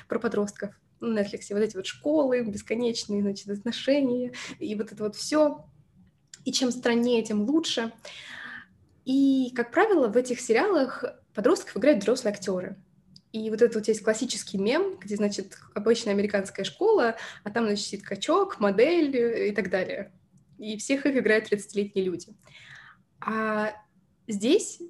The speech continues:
вот в Атланте, такое ощущение, что подростки играют тридцатилетних.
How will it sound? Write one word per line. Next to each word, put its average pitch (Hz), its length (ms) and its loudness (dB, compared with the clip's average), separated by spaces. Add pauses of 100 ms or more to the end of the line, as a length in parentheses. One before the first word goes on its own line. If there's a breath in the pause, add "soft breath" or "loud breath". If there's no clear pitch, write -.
вот 208 140 -4
в 214 40 0
Атланте, 196 640 0
такое 233 260 6
ощущение, 233 880 0
что - 200 -10
подростки 202 640 -2
играют 202 320 0
тридцатилетних. 196 760 -12